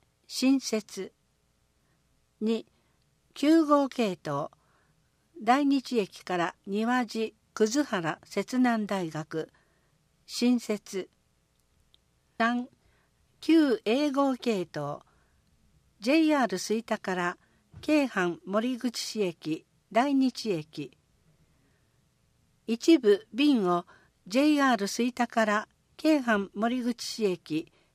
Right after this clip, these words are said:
大日駅、庭地、葛原、摂南大学へ延伸。四、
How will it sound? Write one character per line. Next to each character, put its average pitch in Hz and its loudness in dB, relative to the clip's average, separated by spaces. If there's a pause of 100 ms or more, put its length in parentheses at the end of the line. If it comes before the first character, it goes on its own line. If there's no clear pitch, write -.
(140)
大 277 2
日 254 0
駅、 165 -6 (360)
庭 240 0
地、 226 -6 (360)
葛 240 2
原、 175 -4 (240)
摂 226 -2
南 302 6
大 269 0
学 214 -4
へ 254 -2 (140)
延 202 -2
伸。 170 -4 (1900)
四、 247 0